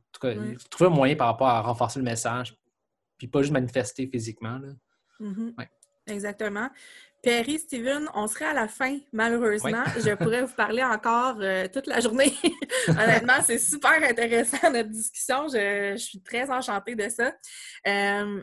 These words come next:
Speaker 2: est-ce que vous auriez un petit mot en guise de conclusion pour les auditeurs et les auditrices, euh, qui nous écoutent aujourd'hui ?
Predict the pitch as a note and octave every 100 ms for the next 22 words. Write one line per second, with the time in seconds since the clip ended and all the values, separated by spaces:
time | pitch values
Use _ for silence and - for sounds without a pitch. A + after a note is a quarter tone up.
0 | - A3+ A#3 D4 D#4 F4 E4+ D#4+ G#3+ A3
1 | A3 A3 G#3 A#3 B3+ B3 - A3+ A3+ B3+
2 | G#3 G3+ A3 G#3 F#3+ A3+ A3 - G#3 G#3
3 | G#3 G#3 G3 F#3+ G3 G3+ G3+ F#3 G#3 A3+
4 | A3+ G#3 G3 G3 F#3 - A#3 A#3+ - -
5 | F#3+ F#3+ G3+ G3 F#3+ F#3+ G3+ - F#3 F3+
6 | -